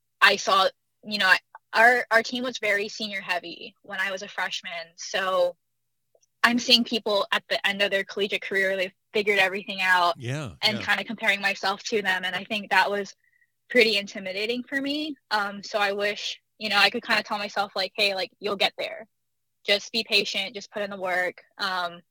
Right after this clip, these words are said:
Speaker 1: and I was so sore my first month. Um,
Speaker 2: <laughs>
Speaker 1: workouts killed me. <laughs> Um, so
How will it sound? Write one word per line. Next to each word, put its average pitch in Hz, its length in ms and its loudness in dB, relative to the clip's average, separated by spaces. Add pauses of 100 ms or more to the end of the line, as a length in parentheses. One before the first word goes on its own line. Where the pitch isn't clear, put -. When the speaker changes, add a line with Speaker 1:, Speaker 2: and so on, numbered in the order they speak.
(380)
Speaker 1:
and 226 100 8
I 240 100 12
was 226 140 2
so 202 180 -2
sore 175 500 -4 (360)
my 202 140 -4
first 202 320 -4
month. 180 260 -10 (140)
Um, 180 240 -6
Speaker 2:
<laughs> - 20 -20
Speaker 1:
workouts 196 420 -2
killed 202 300 0
me. 185 180 -2
<laughs> 339 960 6 (840)
Um, 196 400 -6 (360)
so 190 360 -6